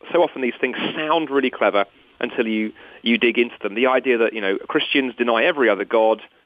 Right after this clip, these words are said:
so, you know, Richard Dawkins just goes one god further and denies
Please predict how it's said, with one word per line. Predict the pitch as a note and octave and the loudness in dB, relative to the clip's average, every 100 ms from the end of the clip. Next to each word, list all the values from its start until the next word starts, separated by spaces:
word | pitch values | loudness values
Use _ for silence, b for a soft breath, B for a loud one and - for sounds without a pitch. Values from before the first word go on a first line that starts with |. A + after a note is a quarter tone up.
| - | -4
so, | A2+ A2 G#2+ _ | -4 -4 -8 _
you | G#2+ | -8
know, | |
Richard | G2 C3 B2+ | -4 -4 0
Dawkins | A#2 A2 A2 - | 2 2 -2 -8
just | A#2 | -4
goes | A2+ G#2 | -2 -2
one | G#2+ G#2+ | -2 0
god | G#2 G2+ | 0 0
further | - G2+ A2 | -2 -2 -4
and | G#2+ | -8
denies | G#2+ G#2+ G#2+ | -4 0 0